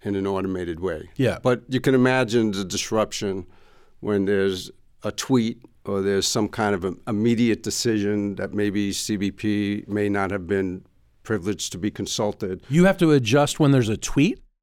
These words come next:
Speaker 1: Well, I would say that the agency reacts to the White House's direction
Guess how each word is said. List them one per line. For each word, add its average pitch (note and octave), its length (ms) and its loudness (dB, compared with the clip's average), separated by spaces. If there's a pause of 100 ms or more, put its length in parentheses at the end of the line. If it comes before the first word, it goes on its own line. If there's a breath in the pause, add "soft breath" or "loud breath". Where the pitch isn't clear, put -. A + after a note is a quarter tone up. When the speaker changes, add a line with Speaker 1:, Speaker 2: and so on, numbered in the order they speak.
(260)
Speaker 1:
Well, E3 360 4
I D#3 160 2
would D#3 220 4
say D#3 240 6
that C#3 300 2
the C3 180 4
agency C#3 760 2
reacts B2 800 2
to A#2+ 760 2 (340)
the A#2+ 100 2
White A2+ 320 2
House's A2 580 -4
direction G2+ 760 -4